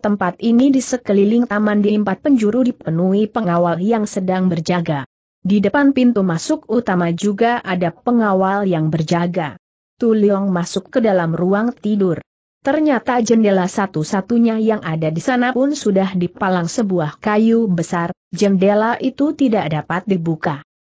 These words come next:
Satu-satunya jalan untuk keluar masuk adalah pintu kamar tidur.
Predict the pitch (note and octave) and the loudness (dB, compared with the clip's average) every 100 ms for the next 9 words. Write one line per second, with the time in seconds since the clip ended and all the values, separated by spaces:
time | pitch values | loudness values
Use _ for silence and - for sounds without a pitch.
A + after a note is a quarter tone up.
0 | _ - - A#3 A#3 C#4 - F#3+ A#3+ A#3+ | _ -16 -4 -2 0 -2 0 -2 2 2
1 | C4 A#3+ A3 G3+ G3 G3+ F#3 F3+ F3 G3+ | 2 2 2 2 2 0 -2 -4 -2 -2
2 | G3 G3 G3 G3 G3 G3 - G3 G#3 G3+ | 0 0 0 0 0 -4 -2 -2 2 2
3 | G3+ A#3 - G3+ F#3 B3+ - B3 A3 G#3 | 0 -2 -2 0 0 -2 -2 -2 0 -2
4 | G#3 G#3+ G3+ F#3 | -4 -4 0 0